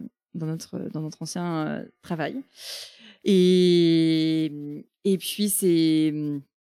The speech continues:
de l'entrepreneuriat féminin, eh bien, euh, c'est aussi, euh, beaucoup de force et de courage, hein. Euh, Sophie et moi, on est, on est devenues maman en même temps que, enfin, moi, je suis devenue maman et Sophie a eu son deuxième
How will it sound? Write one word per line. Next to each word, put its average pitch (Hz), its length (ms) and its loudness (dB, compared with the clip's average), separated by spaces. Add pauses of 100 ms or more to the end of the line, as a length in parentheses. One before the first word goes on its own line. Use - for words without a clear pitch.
(960)
de 185 580 2 (180)
l'entrepreneuriat 233 760 0
féminin, 190 520 0 (380)
eh 185 100 -2
bien, 185 400 0
euh, 151 340 -4 (140)
c'est 165 300 -6
aussi, 214 460 -2
euh, 160 220 0 (680)
beaucoup 190 460 -4
de 233 140 4
force 247 240 0
et 233 60 0
de - 60 -6
courage, 226 320 0
hein. 170 180 -2
Euh, 160 240 -2
Sophie 185 320 -4
et 175 40 2
moi, 220 200 0
on 165 360 -2
est, 151 360 -4
on 175 80 -4
est 165 80 -2
devenues 175 220 -2
maman 208 360 0
en 185 60 -4
même 180 160 0
temps 185 160 -4
que, 156 540 -2
enfin, - 260 -8
moi, 196 180 2
je 208 80 0
suis 196 80 -4
devenue 175 220 -2
maman 175 300 2
et - 80 -8
Sophie 185 300 -4
a 175 40 2
eu 170 80 0
son 175 120 -10
deuxième 175 360 -2